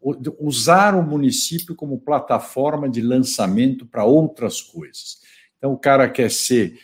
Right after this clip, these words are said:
prefeito pra depois ser deputado federal, conforme a cidade que ele tá, ou quer ser senador, enfim.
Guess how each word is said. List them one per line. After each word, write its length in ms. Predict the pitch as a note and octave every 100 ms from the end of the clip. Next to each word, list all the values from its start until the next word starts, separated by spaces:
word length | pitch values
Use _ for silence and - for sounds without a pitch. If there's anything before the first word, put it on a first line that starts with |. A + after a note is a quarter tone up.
| _ _
prefeito 800 | - G2+ - C#3 D3+ F#3+ F3+ -
pra 240 | F3 - E3+
depois 540 | B2+ B2 - C3+ -
ser 140 | D#3 B2+
deputado 480 | B2+ - - G#2+
federal, 680 | - G2+ F2 E2+ A2 B2 G2+
conforme 460 | F2+ F2 G2 F#2+ F#2
a 20 |
cidade 520 | - E2+ F2+ F2 -
que 80 | -
ele 140 | - _
tá, 340 | G#2+ A2+ G#2+ A2+ - _ -
ou 280 | G#2 F#2+
quer 240 | - G2 F2+
ser 220 | - F#2
senador, 800 | - F#2+ F2 - G2 A#2 A2 E2+
enfim. 480 | D#2+ - A2+ -